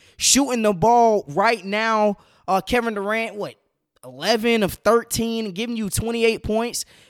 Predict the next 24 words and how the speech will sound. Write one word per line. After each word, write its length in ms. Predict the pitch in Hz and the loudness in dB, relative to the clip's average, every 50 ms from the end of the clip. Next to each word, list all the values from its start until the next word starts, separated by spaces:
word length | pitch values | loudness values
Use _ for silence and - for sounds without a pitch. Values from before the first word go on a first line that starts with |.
| _ _ _ | _ _ _
LeBron 480 | - 214 247 226 220 262 269 277 269 247 | -2 0 0 0 2 2 2 4 2 2
James 320 | 202 262 262 254 247 202 | 2 2 2 2 2 2
isn't 260 | 247 254 226 220 226 185 | 2 2 2 2 2 4
doing 280 | 233 247 240 226 214 | 4 6 6 6 4
that 180 | 202 185 165 165 | 2 0 0 2
right 180 | 170 180 180 | 2 0 0
now 200 | 170 185 180 175 | 0 0 0 0
at 100 | 170 160 | -2 0
this 160 | 156 196 180 - | -2 -2 -2 -2
stage 280 | - 202 190 180 151 | 0 0 -2 0 -2
in 60 | 165 | -2
his 160 | 170 175 156 - | -2 -2 -4 -4
career. 420 | - 156 147 151 143 123 101 - _ _ _ _ _ - | -6 -8 -6 -4 -4 -4 -6 -8 _ _ _ _ _ -8
And 140 | 190 240 | -6 -4
it's 200 | 302 330 - - | -4 -4 0 4
okay, 480 | 311 285 269 214 - 220 247 240 214 180 | 6 6 6 6 2 0 0 0 0 0
man. 320 | 160 151 147 147 147 156 151 | -2 -4 -6 -6 -8 -8 -2
I 240 | 190 269 320 349 330 | 2 4 6 6 6
am 120 | 302 262 | 4 2
a 80 | 240 220 | 2 4
LeBron 600 | 208 202 185 160 143 175 202 220 233 233 226 220 | 4 4 4 4 2 2 4 4 4 4 2 0
James 500 | 175 165 208 202 202 202 190 180 156 135 | -2 -2 -2 -2 -2 -2 -2 -4 -6 -4
diehard 600 | 131 170 180 196 202 202 190 196 185 185 175 151 | -2 -2 0 2 2 2 2 4 4 4 2 0
fan, 440 | - - 170 175 170 151 139 127 123 | -4 -6 -6 -4 -4 -4 -4 -6 -8